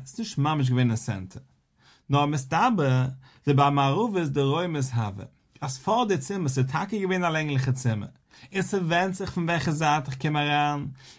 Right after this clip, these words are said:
ווי איך קוק אין דער צימער. אבער זאלסט דו וויסן, ביי אים איז ווי געווען דער צימער? זאלסט דו וויסן, מסתברא, דער במערבא איז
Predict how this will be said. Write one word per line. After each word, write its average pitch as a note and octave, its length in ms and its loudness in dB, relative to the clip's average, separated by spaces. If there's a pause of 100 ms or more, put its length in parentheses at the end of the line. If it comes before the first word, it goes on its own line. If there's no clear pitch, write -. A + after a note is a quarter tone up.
ווי F#3 280 2
איך F#3+ 80 2
קוק E3+ 260 -2
אין E3 120 -2
דער D3 140 2
צימער. A#2+ 360 2 (680)
אבער C#3+ 120 0
זאלסט D#3+ 200 -4
דו F#3+ 60 -4
וויסן, G3 240 0
ביי D#3 160 0
אים A3 240 2
איז C#3 180 0
ווי F3+ 180 -4
געווען E3+ 220 0
דער E3 100 -4
צימער? F3+ 380 -4 (640)
זאלסט C#3+ 240 0
דו D#3+ 60 -4
וויסן, F#3 260 -2
מסתברא, E3 500 2
דער C#3 120 0
במערבא C3 600 4
איז C3+ 180 2